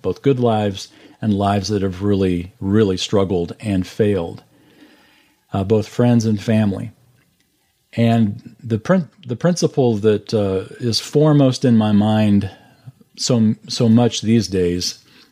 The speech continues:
is asking the question, "How will this decision affect me spiritually?"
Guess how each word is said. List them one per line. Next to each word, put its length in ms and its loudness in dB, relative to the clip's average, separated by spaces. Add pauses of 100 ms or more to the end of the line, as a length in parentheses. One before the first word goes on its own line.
is 180 0
asking 480 0
the 80 -4
question, 460 -2
"How 320 0
will 180 2
this 680 -2
decision 680 -2
affect 420 -6
me 140 -4
spiritually?" 640 -12